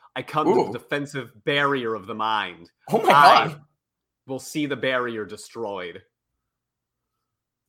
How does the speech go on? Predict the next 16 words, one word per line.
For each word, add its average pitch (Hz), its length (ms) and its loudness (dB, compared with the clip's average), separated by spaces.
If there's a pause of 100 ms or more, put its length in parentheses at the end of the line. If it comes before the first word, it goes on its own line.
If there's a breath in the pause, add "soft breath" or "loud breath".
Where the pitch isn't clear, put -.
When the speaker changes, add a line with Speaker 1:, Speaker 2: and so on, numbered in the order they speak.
(200)
Speaker 2:
That's 165 260 0 (100)
awesome. 110 500 -4 (320)
Speaker 1:
That's - 300 -6
Speaker 2:
Whoa. 214 60 -2
Speaker 1:
really 240 400 2
good. 427 460 0 (480 soft breath)
Speaker 2:
Dude, 190 180 2
okay, 151 280 4
so 170 260 2
I'm 202 160 4
just 262 140 -6
gonna 254 120 0
say 180 160 -2
right 135 200 0
now, 107 160 -8
like, 113 220 -8